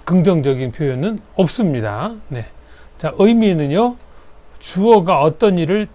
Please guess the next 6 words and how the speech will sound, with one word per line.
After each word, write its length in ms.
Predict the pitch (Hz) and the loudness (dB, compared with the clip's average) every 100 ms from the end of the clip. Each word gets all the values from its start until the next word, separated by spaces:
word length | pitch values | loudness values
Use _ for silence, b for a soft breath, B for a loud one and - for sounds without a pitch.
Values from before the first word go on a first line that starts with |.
| - | -20
잘하려고 840 | - - 156 165 196 214 185 160 | -14 -10 -4 -4 0 0 0 -2
하는데 720 | 185 196 143 123 123 185 226 - b b b - | -2 -4 -4 -6 -4 -4 -6 -12 b b b -12
말하는 680 | 135 123 151 214 233 233 208 | -2 0 2 2 2 2 2
이가 280 | 165 165 147 | 2 2 2
볼 220 | 135 120 | 2 -4
때 560 | - 127 127 175 135 | -2 -2 -2 -4 -4